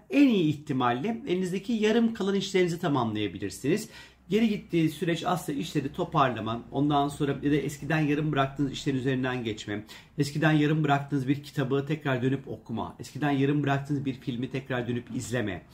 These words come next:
ya da eskiden yarım bıraktığınız ondan sonra bir yazıyı tekrar üzerinden geçip tekrar tamamlama, yarım kalmışlıkları, yarımlıkları ondan sonra tamamlama dönemi diyebiliriz aslında.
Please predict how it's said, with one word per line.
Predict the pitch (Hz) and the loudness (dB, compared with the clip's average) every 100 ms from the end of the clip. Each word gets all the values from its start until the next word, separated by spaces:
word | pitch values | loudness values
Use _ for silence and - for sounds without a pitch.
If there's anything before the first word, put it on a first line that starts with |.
| - - - - | -20 -20 -20 -2
ya | 139 | 4
da | |
eskiden | 147 143 - 151 156 | 4 4 0 2 4
yarım | 147 135 175 | 4 4 2
bıraktığınız | 170 151 147 - 143 143 143 139 | 2 0 0 -2 0 2 0 -2
ondan | 135 139 143 139 | 0 4 4 2
sonra | 139 143 139 139 135 - | 0 2 4 2 0 0
bir | 151 | 2
yazıyı | 139 147 139 135 143 139 139 | 6 6 6 6 4 4 0
tekrar | 160 156 131 | -4 -2 -2
üzerinden | 131 139 135 135 131 | 0 0 2 0 -2
geçip | 135 147 - | -4 -6 -6
tekrar | 156 139 135 - | -4 -2 -2 0
tamamlama, | 143 156 131 120 107 107 - - - - | 2 4 2 0 -2 -4 -8 -18 -6 4
yarım | 226 247 226 | 6 6 2
kalmışlıkları, | 185 156 156 - - 147 135 | 2 4 2 -2 -6 0 0
yarımlıkları | 123 143 160 156 156 147 151 175 | 2 2 2 2 0 0 2 2
ondan | 135 117 117 | 0 0 -2
sonra | 113 143 156 | -2 -4 -2
tamamlama | 135 123 127 139 160 123 | -2 0 0 2 0 0
dönemi | 104 113 170 - - - 139 | 0 0 0 -2 -18 -4 4
diyebiliriz | 156 156 147 135 123 156 - | 6 6 2 -2 0 -2 -4
aslında. | - 123 - - 143 151 123 113 113 | -6 -6 -8 -6 -4 -4 -4 -2 -2